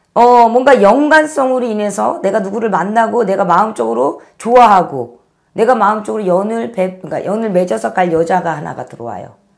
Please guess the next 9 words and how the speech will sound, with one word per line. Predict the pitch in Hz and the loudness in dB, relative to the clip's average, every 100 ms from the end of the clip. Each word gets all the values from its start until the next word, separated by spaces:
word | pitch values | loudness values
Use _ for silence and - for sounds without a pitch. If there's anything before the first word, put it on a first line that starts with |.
| _ _ _ | _ _ _
어? | - 233 - _ - - | -6 -6 -6 _ -20 -8
근데 | 220 240 214 - - _ | 2 4 4 -2 -10 _
제가 | - 240 262 | 0 4 4
그냥 | 226 214 | 2 -2
짧게 | 311 370 | -2 0
얘기를 | 247 190 180 175 | 0 0 -2 -4
하면, | 202 151 117 - _ _ | -4 -6 -8 -16 _ _
자, | - 170 - _ _ _ _ _ _ _ _ _ _ _ - _ _ _ _ _ _ _ _ | -4 -4 -4 _ _ _ _ _ _ _ _ _ _ _ -18 _ _ _ _ _ _ _ _
그냥, | 254 277 262 - | 0 2 2 0